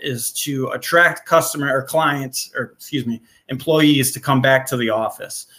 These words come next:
Um, and we do that through video games, whether it's with the truck, laser tag, or our Gameplex, which is a outdoor or indoor, um, arcade setup similar to our truck, but it's in the,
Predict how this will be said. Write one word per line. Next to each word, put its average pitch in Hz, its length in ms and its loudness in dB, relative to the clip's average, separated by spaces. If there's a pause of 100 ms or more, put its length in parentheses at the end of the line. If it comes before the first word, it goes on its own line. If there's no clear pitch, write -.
(380)
Um, 110 180 -2
and 123 120 2
we 135 80 4
do 135 200 0
that 123 320 2
through 135 220 0
video 127 340 2
games, 110 320 -6
whether 123 280 2
it's 117 160 -6
with 127 140 -2
the 113 80 -4
truck, 156 480 2
laser 139 500 4
tag, 139 460 2
or 120 140 0
our 120 180 0
Gameplex, 135 720 -2
which 113 240 -8
is 113 260 -6 (180)
a 101 320 -6 (100)
outdoor 135 680 4
or 120 80 2
indoor, 127 600 4 (300)
um, 95 460 -6
arcade 135 520 0
setup 135 420 0
similar 135 340 4
to 127 100 4
our 117 120 4
truck, 127 300 0
but 123 140 -2
it's 104 120 -10
in 117 60 -10
the, 110 200 -12